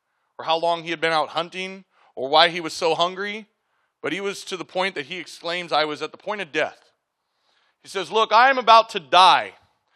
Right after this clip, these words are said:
So what is this birthright to me?" Then Jacob said,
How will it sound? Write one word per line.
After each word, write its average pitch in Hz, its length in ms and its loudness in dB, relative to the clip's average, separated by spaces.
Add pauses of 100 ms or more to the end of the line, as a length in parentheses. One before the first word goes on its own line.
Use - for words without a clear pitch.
(120)
So - 200 -10
what 214 400 2
is 208 220 -10
this 190 180 -8
birthright 190 680 0
to 202 120 -6
me?" 151 300 -10 (560)
Then 208 260 -4
Jacob 208 340 -4
said, 180 400 -2